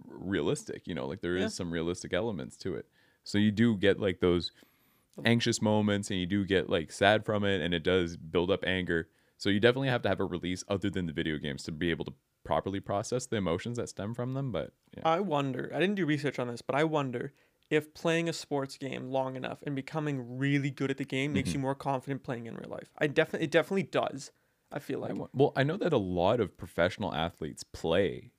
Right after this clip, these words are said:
Speaker 1: the video games
Speaker 2: For-,
Speaker 1: during the off season.
Speaker 2: I know Formula One racers have, like, the, the full on
Speaker 1: Oh, the full setup,
Speaker 2: the
Speaker 1: yeah.
Speaker 2: full setup that's, like, in their car kinda thing
Speaker 1: Mm.
Speaker 2: with, like, the steering wheel, everything
Speaker 1: It's, like, the
Speaker 2: connected
Speaker 1: same
Speaker 2: to
Speaker 1: way that, uh,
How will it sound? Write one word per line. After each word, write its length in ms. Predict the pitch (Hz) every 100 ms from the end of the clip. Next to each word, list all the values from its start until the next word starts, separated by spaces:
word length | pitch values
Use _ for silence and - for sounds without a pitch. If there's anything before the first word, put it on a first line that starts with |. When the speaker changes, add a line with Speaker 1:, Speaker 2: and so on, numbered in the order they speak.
| _ -
Speaker 1:
the 240 | 92 90
video 300 | 78 82 101
games 300 | 69 64 80
Speaker 2:
For-, 100 | 151
Speaker 1:
during 120 | 160 80
the 60 |
off 180 | 69 -
season. 360 | - 55 - -
Speaker 2:
I 40 |
know 100 | 160
Formula 400 | 175 - 185 160
One 340 | 131 135 147 160 _ -
racers 420 | 135 127 - - 160
have, 180 | 143
like, 180 | 131 120
the, 260 | 135 123 120 _ _
the 80 | 147
full 360 | - - 160 143
on 420 | 139 135 131 127
Speaker 1:
Oh, 80 | 101
the 80 | -
full 200 | - 80
setup, 320 | - - -
Speaker 2:
the 80 | -
Speaker 1:
yeah. 40 |
Speaker 2:
full 240 | 156 170 170
setup 440 | - 160 151 143
that's, 180 | 156 151
like, 160 | 139 -
in 160 | 170 156
their 140 | 135
car 400 | - - 135 127
kinda 260 | - 147 127
thing 380 | 139 127 127
Speaker 1:
Mm. 360 | 139 87 - -
Speaker 2:
with, 160 | 147 151
like, 140 | 143
the 60 | 151
steering 460 | - 147 143 139
wheel, 360 | 135 131 127 123
everything 460 | 143 139 135 127 151 _
Speaker 1:
It's, 60 | -
like, 100 | 151 139
the 60 | 113
Speaker 2:
connected 80 | 131
Speaker 1:
same 120 | 120
Speaker 2:
to 60 | 104
Speaker 1:
way 120 | 110
that, 160 | 104
uh, 340 | 85 76 76